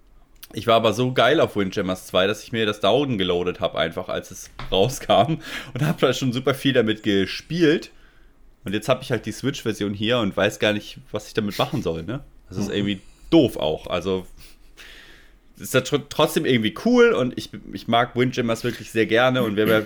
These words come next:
Speaker 1: ja, Dennis hat ja vorhin schon erzählt, wie wir da zweitausendsiebzehn auf der Gamescom waren. Das ist auch so ein besonderes Kommando-Ding irgendwie, weil wir da, ja, ne, noch recht jung zusammen unterwegs waren und wir da eben einiges draus entstand und so.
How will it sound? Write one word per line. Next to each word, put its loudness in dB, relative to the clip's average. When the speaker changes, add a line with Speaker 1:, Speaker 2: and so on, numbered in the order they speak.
Speaker 1:
ja, -8
Dennis -2
hat -4
ja 0
vorhin -6
schon -4
erzählt, 0
wie -6
wir 6
da 2
zweitausendsiebzehn -6
auf -8
der -2
Gamescom -2
waren. 2
Das -4
ist -8
auch 0
so 0
ein -2
besonderes 2
Kommando-Ding 2
irgendwie, 2
weil 4
wir 2
da, 4
ja, 0
ne, 0
noch -2
recht -4
jung -4
zusammen -4
unterwegs -2
waren 2
und -6
wir -2
da 0
eben -6
einiges -2
draus -2
entstand 0
und -4
so. 0